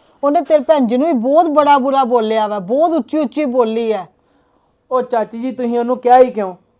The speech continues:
Speaker 2: ਤਾਈ ਦਾ ਤਾਂ ਤੁਹਾਨੂੰ ਪਤਾ ਹੀ ਆ, ਉਹਨਾਂ ਨੂੰ ਤਾਂ ਪਤਾ ਨਹੀਂ ਲੱਗਦਾ ਕਿੱਥੇ ਕਿਹੜੀ ਗੱਲ ਕਰਨੀ, ਕਿਹੜੀ ਨਹੀਂ।
Speaker 1: ਮੇਰੀ ਗੱਲ ਸੁਣ, ਤੂੰ ਕਿੰਨੇ ਕਿੰਨੇ ਪੈਸੇ ਉਹਨੂੰ ਦੇਣ ਡਿਆ? ਅਸੀਂ ਇੱਕ ਵਾਰੀ ਵੀ ਬੋਲੇ ਆ? ਐਕਟਿਵਾ ਵੱਲੋਂ ਕਿੰਨੇ ਕਿਹਾ ਸੀ? ਮੈਂ ਹੀ ਕਿਹਾ ਨਾ, ਚਾਚੀ ਨੇ ਕਿਹਾ ਸੀ ਨਾ।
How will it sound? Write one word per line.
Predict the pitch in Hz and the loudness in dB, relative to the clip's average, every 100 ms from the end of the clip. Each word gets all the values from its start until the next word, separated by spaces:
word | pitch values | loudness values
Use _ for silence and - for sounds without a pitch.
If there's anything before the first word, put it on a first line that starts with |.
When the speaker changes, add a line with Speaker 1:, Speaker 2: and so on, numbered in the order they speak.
| _ | _
Speaker 2:
ਤਾਈ | - 247 247 | 0 2 2
ਦਾ | 262 | 2
ਤਾਂ | 262 | 2
ਤੁਹਾਨੂੰ | 262 233 | 0 0
ਪਤਾ | 214 208 | 0 2
ਹੀ | 233 240 | 2 0
ਆ, | 220 - _ | -4 -10 _
ਉਹਨਾਂ | 220 240 269 | -4 -2 0
ਨੂੰ | 262 | 0
ਤਾਂ | 233 | 2
ਪਤਾ | 214 214 | 2 2
ਨਹੀਂ | 233 | 4
ਲੱਗਦਾ | 233 226 | 4 4
ਕਿੱਥੇ | 233 220 220 240 | 2 0 0 0
ਕਿਹੜੀ | 226 233 | -2 -2
ਗੱਲ | 226 226 | 2 2
ਕਰਨੀ, | 208 214 214 | 2 -2 -2
ਕਿਹੜੀ | 214 208 | -4 -6
ਨਹੀਂ। | 214 202 196 _ _ _ _ | -6 -8 -12 _ _ _ _
Speaker 1:
ਮੇਰੀ | 240 240 | -2 -2
ਗੱਲ | 240 220 196 | 0 -2 -2
ਸੁਣ, | - 208 190 _ _ | -8 -16 -16 _ _
ਤੂੰ | 302 | -6
ਕਿੰਨੇ | - 285 294 | -2 0 0
ਕਿੰਨੇ | 294 311 311 | 0 0 2
ਪੈਸੇ | 277 226 - | 2 -2 -2
ਉਹਨੂੰ | 233 233 226 | -4 -2 -2
ਦੇਣ | 208 196 190 | -2 -4 -6
ਡਿਆ? | 226 | -4
ਅਸੀਂ | 233 285 | -2 -4
ਇੱਕ | 240 | -2
ਵਾਰੀ | 262 247 262 | 2 4 4
ਵੀ | 285 | 0
ਬੋਲੇ | 240 226 240 285 | 0 0 0 -2
ਆ? | 269 _ _ - | -4 _ _ -4
ਐਕਟਿਵਾ | 277 - 311 311 | -4 0 4 6
ਵੱਲੋਂ | 302 302 302 | 6 4 0
ਕਿੰਨੇ | 294 285 302 285 | 0 0 2 0
ਕਿਹਾ | 262 233 220 | 0 0 0
ਸੀ? | - 202 - _ _ _ - | -6 -14 -14 _ _ _ -4
ਮੈਂ | 214 220 | 2 4
ਹੀ | 302 | 4
ਕਿਹਾ | 320 339 294 | 6 6 6
ਨਾ, | 247 | 4
ਚਾਚੀ | 269 285 226 - 359 | 2 2 2 2 2
ਨੇ | 415 | 4
ਕਿਹਾ | 294 285 269 | 4 4 4
ਸੀ | - | 0
ਨਾ। | 226 | -4